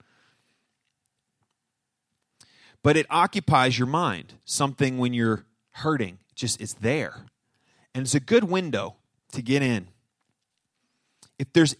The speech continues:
anything that I know, it's that right now people are afraid. And we're small. I'm just me. I've got a wife.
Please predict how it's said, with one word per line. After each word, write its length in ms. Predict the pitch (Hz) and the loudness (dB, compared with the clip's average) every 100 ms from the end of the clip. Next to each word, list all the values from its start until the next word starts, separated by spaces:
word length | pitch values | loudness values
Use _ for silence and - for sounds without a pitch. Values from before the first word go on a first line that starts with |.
| - | -2
anything 920 | 214 247 254 202 110 190 135 107 95 117 | 0 2 0 0 0 2 2 0 -6 0
that 140 | 120 | 2
I 180 | 127 135 | 4 2
know, 380 | 123 101 85 _ _ _ _ _ _ _ _ 123 | 0 -2 -4 _ _ _ _ _ _ _ _ -4
it's 180 | 120 | -4
that 140 | - 110 | -2 2
right 320 | 123 139 - | 4 2 0
now 400 | 127 107 87 - _ _ _ - | -4 -4 -6 -10 _ _ _ -8
people 460 | 127 110 117 117 _ _ - | -8 -6 -8 -10 _ _ -10
are 140 | 98 | -8
afraid. 500 | 95 - 90 69 - - _ _ _ _ _ _ _ _ _ _ _ _ _ _ _ _ _ _ _ _ _ _ _ 113 | -8 -10 -12 -12 -18 -20 _ _ _ _ _ _ _ _ _ _ _ _ _ _ _ _ _ _ _ _ _ _ _ -10
And 180 | 123 | -4
we're 120 | 131 123 | -2 -2
small. 520 | - 170 220 - _ _ _ _ _ _ _ _ _ _ _ _ _ | -4 -6 -8 -10 _ _ _ _ _ _ _ _ _ _ _ _ _
I'm 220 | 117 120 | -6 -6
just 380 | 110 135 131 - | -2 -2 -2 -4
me. 220 | 123 110 - _ _ _ _ _ _ - | -6 -6 -10 _ _ _ _ _ _ -10
I've 160 | 120 113 | -6 0
got 160 | 117 | 0
a 60 | 104 | 2
wife. 540 | 110 143 160 - - | 2 0 -2 -8 -20